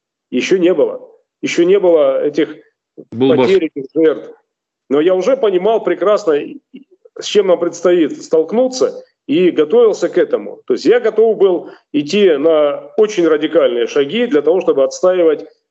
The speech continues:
Speaker 1: наши политические взгляды, общественно-политические.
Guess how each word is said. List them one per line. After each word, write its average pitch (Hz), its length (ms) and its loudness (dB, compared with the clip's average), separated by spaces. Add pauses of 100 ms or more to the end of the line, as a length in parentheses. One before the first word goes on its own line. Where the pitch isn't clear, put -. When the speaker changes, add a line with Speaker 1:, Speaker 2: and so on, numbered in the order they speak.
(120)
Speaker 1:
наши 175 520 -2 (360)
политические 185 800 0
взгляды, 143 480 0
общественно-политические. 139 1300 -2